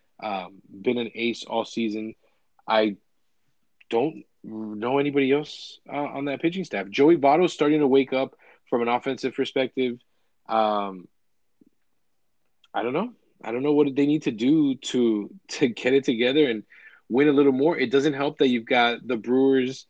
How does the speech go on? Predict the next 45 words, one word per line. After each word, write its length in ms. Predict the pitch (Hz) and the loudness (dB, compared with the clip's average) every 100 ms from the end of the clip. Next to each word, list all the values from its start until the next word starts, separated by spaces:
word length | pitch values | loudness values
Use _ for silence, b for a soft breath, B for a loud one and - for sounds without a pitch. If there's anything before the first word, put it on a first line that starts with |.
| _ _ _ - | _ _ _ -8
and, 600 | 117 110 107 104 101 98 _ _ | -4 -4 -4 -6 -8 -12 _ _
uh, 280 | - 107 98 - | -14 -12 -12 -6
the 140 | 117 | -6
Cubs 500 | - 123 139 143 - - | 0 0 0 -4 -18 -10
in 120 | 139 | -6
the 80 | 135 | -2
same 180 | 147 135 | -2 -2
division. 360 | 127 135 165 | -2 -4 -2
Those 200 | 135 117 | 0 2
are 40 | 120 | 0
the 60 | |
two 140 | 110 123 | 0 -2
teams 220 | 117 113 | -4 -4
ahead 200 | 107 110 | -4 -4
of 60 | 120 | -4
them. 200 | 143 160 _ _ - | -8 -12 _ _ -16
So 200 | - 104 | -10 -6
that 220 | 110 107 | -6 -6
might 220 | 117 110 | -8 -8
have 180 | 113 107 | -8 -10
something 240 | 120 110 | -10 -8
to 80 | 101 | -8
do 160 | 95 120 | -4 -4
with 160 | 131 | -2
it. 140 | 113 - B B B B _ - | -6 -10 B B B B _ -4
But 300 | 120 113 110 _ _ _ - | -2 -2 -4 _ _ _ -6
regardless, 640 | 127 127 160 104 - - - - | -2 0 0 -2 -8 -20 -18 -6
I 100 | 117 | -4
don't 120 | 123 | -2
know 180 | 127 123 | -2 -2
what, 320 | 123 110 - | -2 -4 -4
uh, 200 | 113 107 - _ _ _ _ - | -4 -4 -10 _ _ _ _ -2
with 180 | 127 | 2
that 180 | 139 143 | 2 2
much 160 | 156 147 | 2 0
offense, 680 | 143 147 156 151 - - _ _ _ _ _ - | 0 0 -4 -4 -10 -20 _ _ _ _ _ -14
you 80 | 107 | -8
guys 220 | 113 156 | -4 -4
gotta 160 | 160 110 | -4 -4
do 140 | 101 | -6
a 20 | |
little 240 | 90 104 127 | -6 -2 -2
more 200 | 92 90 | -4 -12
than 100 | 92 | -14
that. 280 | 101 98 | -12 -14